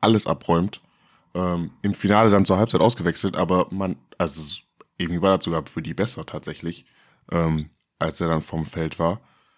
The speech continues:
Also was die da ge-, was die da gespielt haben. Dann hast du dann Fabian Ruiz,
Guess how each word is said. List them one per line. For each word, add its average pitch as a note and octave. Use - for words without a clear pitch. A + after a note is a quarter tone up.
Also D#2+
was E2+
die F#2
da F2
ge-, E2
was F2
die G#2
da G#2+
gespielt G#2+
haben. D#2+
Dann F2
hast G#2+
du -
dann F2+
Fabian F#2
Ruiz, F#2+